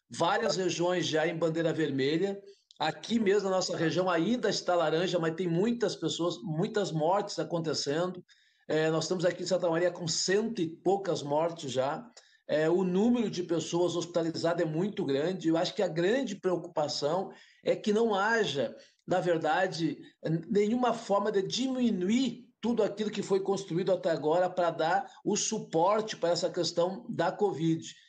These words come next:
Me preocupa muito, alguns locais já estão meio que já desacelerando, retirando as estruturas. Eu acho isso muito preocupante. Há trinta dias atrás, a cidade de Rosário do Sul tinha vinte e nove casos, hoje tem trezentos e vinte casos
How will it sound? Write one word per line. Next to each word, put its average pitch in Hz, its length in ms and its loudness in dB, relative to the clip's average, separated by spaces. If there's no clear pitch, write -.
Me 170 140 0
preocupa 214 560 2
muito, 202 320 0
alguns 180 300 0
locais 180 480 0
já 175 80 2
estão 185 520 0
meio 190 260 2
que 196 140 -2
já 180 240 2
desacelerando, 180 1120 0
retirando 175 840 0
as 165 100 -2
estruturas. 175 840 -2
Eu 170 160 2
acho 202 220 -2
isso 208 180 -4
muito 220 400 0
preocupante. 156 540 -4
Há 165 140 -2
trinta 214 420 -2
dias 180 300 0
atrás, 160 580 0
a 170 100 -2
cidade 180 340 0
de 208 40 4
Rosário 185 460 0
do 180 80 -6
Sul 196 260 -2
tinha 202 300 0
vinte 226 260 -2
e 202 40 -6
nove 185 280 0
casos, 165 420 0
hoje 165 220 0
tem 214 220 -4
trezentos 214 840 0
e 165 60 2
vinte 160 380 -4
casos 196 420 0